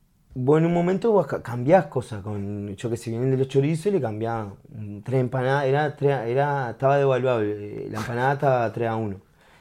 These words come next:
Entonces un chorizo eran tres empanadas, por ejemplo. Entonces, eh, ta, vos en un momento tenías ganas de comer un chorizo y le cambiás,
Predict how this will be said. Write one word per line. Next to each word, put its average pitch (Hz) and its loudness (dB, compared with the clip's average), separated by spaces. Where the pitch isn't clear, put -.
Entonces 120 -2
un 135 2
chorizo 156 0
eran 131 2
tres 120 -2
empanadas, 110 -2
por 107 -4
ejemplo. 107 -4
Entonces, 131 -4
eh, - -10
ta, 107 -10
vos 113 -4
en 131 2
un 135 4
momento 151 0
tenías 117 -4
ganas 123 -2
de - -4
comer 139 -2
un 143 -2
chorizo 160 -2
y 165 2
le 190 2
cambiás, 139 -2